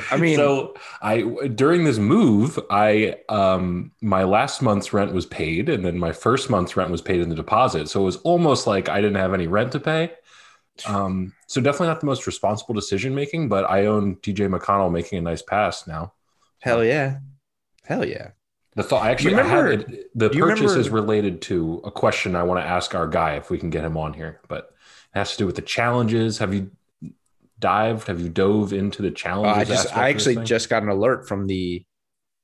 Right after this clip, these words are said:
Speaker 1: uh, N B A Top Shot Discord
Speaker 2: Hmm.
Speaker 1: about tomorrow's premium pack drop.
Speaker 2: God, we are all in on Top Shots.
Speaker 1: Tomorrow's the day. Tomorrow's the day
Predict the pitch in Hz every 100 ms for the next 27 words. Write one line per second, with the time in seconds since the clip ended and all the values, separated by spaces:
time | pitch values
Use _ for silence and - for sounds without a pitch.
0 | _ - 92 87 85 - - _ _ _
1 | _ _ 120 120 120 113 - 107 107 -
2 | 104 95 - - 135 - - 92 90 90
3 | - _ _ - 95 98 95 95 98 95
4 | 98 95 92 87 - - 113 104 101 90
5 | 82 104 123 - - - - - - -
6 | 85 82 - 87 90 90 - 87 80 76
7 | - _ - 85 82 82 - 90 - -
8 | - _ _ - 135 151 185 127 110 98
9 | 58 - _ _ _ - 131 175 233 170
10 | 165 143 131 117 98 98 98